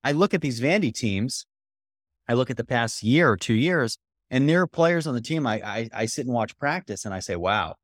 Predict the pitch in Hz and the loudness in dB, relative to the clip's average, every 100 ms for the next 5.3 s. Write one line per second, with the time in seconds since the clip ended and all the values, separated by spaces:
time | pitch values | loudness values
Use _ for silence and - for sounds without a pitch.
0 | _ _ - 107 143 - 156 156 117 117 | _ _ -2 0 0 2 4 4 4 0
1 | 113 110 98 - 107 110 113 98 95 131 | 0 0 -2 -2 2 2 2 2 2 2
2 | 165 _ _ _ _ - 143 143 - 147 | -2 _ _ _ _ -6 -4 -4 -4 -2
3 | 139 - 127 101 _ - 107 101 135 156 | -2 -2 -2 -2 _ 0 2 4 0 -4
4 | - 135 113 117 151 _ _ 98 117 95 | -6 -2 0 -2 -4 _ _ -2 -2 0
5 | 98 92 120 | 0 2 0